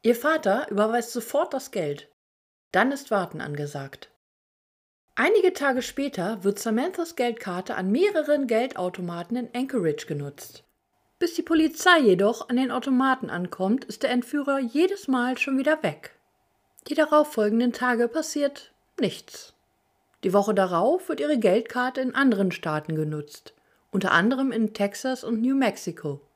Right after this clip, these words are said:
Die Polizei wertet derweil sämtliche ihnen zur Verfügung stehenden Videos rund um die Geldautomaten aus. Ein Video aus Texas bringt den Durchbruch.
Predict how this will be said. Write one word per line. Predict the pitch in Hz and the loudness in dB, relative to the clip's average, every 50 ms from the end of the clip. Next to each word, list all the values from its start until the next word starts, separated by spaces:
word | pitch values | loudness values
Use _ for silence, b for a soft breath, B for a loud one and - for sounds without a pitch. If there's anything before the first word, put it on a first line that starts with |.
| _ _ _ _ _ _ _ _ _ _ _ _ _ _ - | _ _ _ _ _ _ _ _ _ _ _ _ _ _ -8
Die | - - | -6 -2
Polizei | - 330 339 339 302 330 - - 254 220 233 285 294 | 0 2 2 2 2 0 0 2 2 4 4 4 4
wertet | 269 262 262 - 269 233 - | 2 0 0 0 -4 -4 -2
derweil | 262 247 247 240 254 247 240 220 | -2 0 0 0 0 0 0 2
sämtliche | 233 240 294 359 - - 359 339 - 339 | 2 0 0 0 -2 0 0 0 0 -2
ihnen | - 233 247 240 254 | -2 0 2 2 2
zur | - - 254 | 0 -2 -4
Verfügung | 233 - 208 202 - - 269 269 277 277 277 | -2 -2 -2 -2 -2 -2 -2 -2 0 -2 -4
stehenden | - - - 254 240 226 220 208 190 170 | -4 -6 -4 -2 0 2 2 2 0 0
Videos | 185 240 247 269 262 269 269 269 262 - - - | -2 -2 0 0 0 0 -2 -4 -6 -8 -12 -6
rund | 180 156 208 320 392 - | 0 2 2 2 2 0
um | - 277 | -2 0
die | 269 269 202 | 0 2 2
Geldautomaten | 220 190 190 190 190 - 139 139 - 156 147 135 139 139 - - - | 4 2 2 2 0 0 -2 -2 -2 -6 -6 -4 -4 -6 -8 -10 -12
aus. | - 143 139 135 123 - - - _ _ _ _ _ _ _ _ _ _ _ _ _ _ _ _ _ | -10 -10 -10 -10 -10 -12 -16 -20 _ _ _ _ _ _ _ _ _ _ _ _ _ _ _ _ _
Ein | - - 320 392 381 349 | -2 0 0 2 4 6
Video | 339 320 330 339 330 | 6 8 8 10 10
aus | 285 285 294 294 - | 10 8 8 4 2
Texas | - 277 269 269 - 269 254 233 - - | 0 0 0 0 0 0 0 0 -2 -2
bringt | - 220 240 233 226 | 2 4 4 6 6
den | 233 214 196 | 6 6 8
Durchbruch. | 220 226 214 - - - - - 147 143 139 - - - | 10 10 10 10 8 0 -6 -4 -4 -4 -4 -6 -18 -20